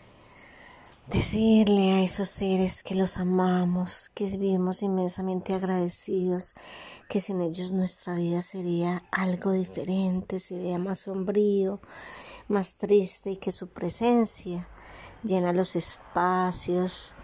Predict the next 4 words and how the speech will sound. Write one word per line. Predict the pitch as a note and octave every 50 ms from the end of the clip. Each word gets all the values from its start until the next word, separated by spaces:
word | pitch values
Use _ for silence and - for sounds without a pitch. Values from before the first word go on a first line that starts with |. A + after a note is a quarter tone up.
| - - - - - - - -
nos | G#3 G3+ G3 F#3 -
posibilita | - - F#3+ E3+ - - F3 E3+ E3 E3+ E3+ E3+ D#3+ - - E3+ E3+
más | F3 F3 F3+ F3 - -
cosas, | - - - G3 G3 G3 F#3+ F#3+ F#3 F#3 F3+ - - - F3+ F3+ F#3 - - - -